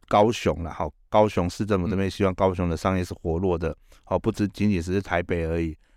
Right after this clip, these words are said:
Speaker 1: 对，那可是呢，一直以来高雄的商业环境就是，呃，有点像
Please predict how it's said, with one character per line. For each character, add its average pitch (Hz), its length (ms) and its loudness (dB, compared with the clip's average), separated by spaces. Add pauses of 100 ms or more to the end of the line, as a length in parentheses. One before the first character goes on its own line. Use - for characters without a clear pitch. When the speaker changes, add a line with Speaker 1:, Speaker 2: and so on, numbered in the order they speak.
Speaker 1:
对， 95 220 2
那 107 260 2 (240)
可 - 160 -12
是 143 200 0
呢， 120 200 2
一 143 120 -2
直 110 320 -4
以 98 160 -2
来 85 240 0
高 117 280 4
雄 90 280 0
的 85 120 -2
商 107 200 0
业 104 80 0
环 90 180 -2
境 101 100 -4
就 98 140 -4
是， 101 320 -2 (480)
呃， 92 440 0
有 101 100 0
点 95 200 0
像 107 280 4